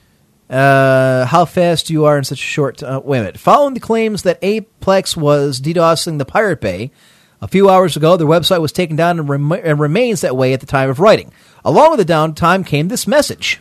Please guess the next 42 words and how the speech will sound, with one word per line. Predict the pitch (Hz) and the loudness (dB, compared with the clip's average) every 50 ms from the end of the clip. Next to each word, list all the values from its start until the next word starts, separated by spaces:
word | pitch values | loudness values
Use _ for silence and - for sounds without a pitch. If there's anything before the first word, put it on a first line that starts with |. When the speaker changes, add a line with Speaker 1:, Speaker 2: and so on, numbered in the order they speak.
| _ _ | _ _
Speaker 2:
Quote, | - 202 262 233 - - - - _ _ _ _ _ _ _ _ _ _ | 4 4 6 6 4 0 -8 -18 _ _ _ _ _ _ _ _ _ _
"How | - 180 262 240 | 2 4 4 2
fast | - - - 233 269 277 247 - - - | 0 -2 0 0 2 2 0 -2 -4 -2
you | 151 147 135 | -2 0 2
are." | 120 117 117 123 | 2 2 2 2
In | 143 147 | 0 0
fact, | 131 165 151 139 139 - | 2 2 2 0 0 -4
Highlander, | 151 139 175 190 190 175 | -2 0 0 2 2 2
why | 165 156 | 2 2
don't | 147 - | 0 -2
you | - | -2
take | - 127 110 | -4 -4 -4
this? | 107 104 - | -4 -6 -6
My | 123 120 147 | -2 2 4
Speaker 1:
All | 151 151 | 4 6
right. | 135 | 4
Speaker 2:
voice | 120 107 | 4 0
starting | - 92 101 | -2 -6 -10
to | 104 107 | -10 -8
give | 101 | -6
out | 101 139 | -4 -4
Speaker 1:
Okay. | 123 98 | -4 -6
Speaker 2:
again. | 95 101 - _ _ _ - - | -8 -12 -16 _ _ _ -4 2
Speaker 1:
"How | - 269 285 | 4 4 4
fast | - 285 277 247 - - | 6 4 4 4 4 4
you | 180 165 | 4 6
are | 160 151 | 6 6
in | 151 | 4
such | 139 - 160 - | 4 0 0 -2
a | 139 | -2
short | - - 170 151 143 - | -2 2 2 2 2 2
time. | - 143 135 131 127 135 | 0 -2 -2 -2 -2 -2
Aplex, | - 190 220 226 - - 214 226 247 240 - - - | 2 2 2 2 2 4 4 4 4 2 -2 -8 -8
the | 127 117 | -8 -8
bastard | 110 104 - 165 165 170 170 - - 156 147 | -8 -2 0 2 2 2 0 0 -2 -4 0
hired | 131 165 160 151 147 139 | 2 2 2 2 2 0
gun | 131 143 147 156 151 | 0 0 0 0 0
that | 139 135 123 | -2 -2 -2
D | 113 147 | -2 -4
D | 143 143 147 | -2 0 0
O | 139 139 | 2 2
S's | 139 139 - 139 131 127 - | 2 0 0 -4 -6 -6 -8